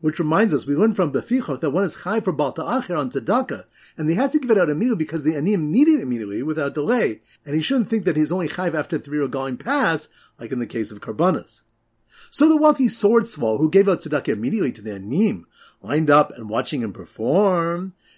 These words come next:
because he learned that one is chayv for Baal Ta'acher each and every day after the deadline, which reminds us one is chayv for Baal Ta'acher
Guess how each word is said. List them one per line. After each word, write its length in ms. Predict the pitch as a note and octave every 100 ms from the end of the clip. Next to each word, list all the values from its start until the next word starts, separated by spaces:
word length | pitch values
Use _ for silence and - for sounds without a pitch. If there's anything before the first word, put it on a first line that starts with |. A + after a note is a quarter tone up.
| -
because 240 | D3+ C#3
he 60 | D3
learned 200 | F3+ E3+
that 80 |
one 140 | C#3 D3+
is 100 | -
chayv 260 | C#3 D3+
for 80 | D3+
Baal 200 | C3 A#2
Ta'acher 380 | C3+ B2 F#3 D3
each 300 | B2 F#3 -
and 60 | D3+
every 180 | A#2+
day 360 | A2+ D3+ C3+ G#2+ _ _ _
after 280 | D#3+ D3 D#3
the 160 | A#2 A2
deadline, 520 | B2 A#2+ A3 F3 D3
which 160 | C3+ D3+
reminds 320 | C#3+ A#3+ F3
us 100 | A#2+
one 140 | F3
is 120 | F#3
chayv 260 | - F3 A3
for 80 | F#3+
Baal 160 | F#3
Ta'acher 560 | F3+ G3 B3 F#3 E3 D#3